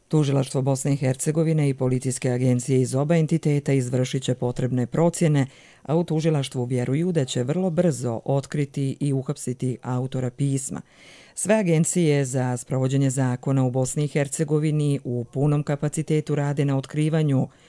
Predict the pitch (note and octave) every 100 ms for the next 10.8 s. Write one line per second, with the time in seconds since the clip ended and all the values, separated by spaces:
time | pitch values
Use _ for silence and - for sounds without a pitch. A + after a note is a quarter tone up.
0 | - - D3+ - D#3+ F3 B2 A2 A#2+ -
1 | B2+ C3 - B2+ C3+ C3 D3 C#3+ C#3 C3
2 | B2+ - _ C#3+ B2+ B2+ C3+ B2 C3+ -
3 | D#3+ G3 F3+ - - - - F3+ - D#3
4 | D#3+ - D#3 - C3 B2 - D#3+ D#3 C3
5 | C#3 C#3+ D#3 D3+ D3 E3+ F3 C3+ A2+ B2
6 | A#2+ - A#2+ B2+ A#2+ C3+ B2 A#2+ A2+ B2+
7 | B2 C3 C3 D3 D3 D3 D3 B2+ - -
8 | - D#3+ E3 E3+ E3 D#3+ D3+ - D#3 -
9 | E3 D3+ C#3+ C#3+ C#3 B2+ B2+ B2+ B2 A#2+
10 | B2+ - C#3 C3 A#2+ - B2+ A#2